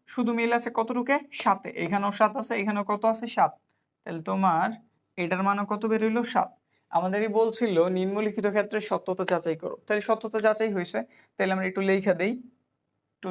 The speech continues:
জায়গা শর্ট। তো আমরা লিখতে পারি লেফট হ্যান্ড সাইড সমান রাইট হ্যান্ড সাইড। সত্যতা যাচাই করা হলো,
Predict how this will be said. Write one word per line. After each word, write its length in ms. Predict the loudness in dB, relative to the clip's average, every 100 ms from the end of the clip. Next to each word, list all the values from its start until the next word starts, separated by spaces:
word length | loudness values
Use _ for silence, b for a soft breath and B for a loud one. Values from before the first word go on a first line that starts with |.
| 0
জায়গা 280 | 2 2 0 -2 0
শর্ট। 280 | 2 2 -4 _ _ _ _ _
তো 40 | -6
আমরা 140 | -2 -2 -4
লিখতে 180 | -4 -2
পারি 160 | 0 0 2
লেফট 300 | 0 0 -4 0
হ্যান্ড 180 | 0 0 -6 0
সাইড 300 | 2 2 -2 -12 -6
সমান 380 | -4 0 0 -2 -6 -20 _ _ _ -10 0
রাইট 340 | 4 4 0 -10 -8
হ্যান্ড 260 | -4 -2 -4 -8 _ _ -6
সাইড। 200 | -4 -4 -6 -12 -6
সত্যতা 420 | -6 -4 -6 -2 -2
যাচাই 260 | -2 -4 -6
করা 140 | -6 -6
হলো, 180 | -8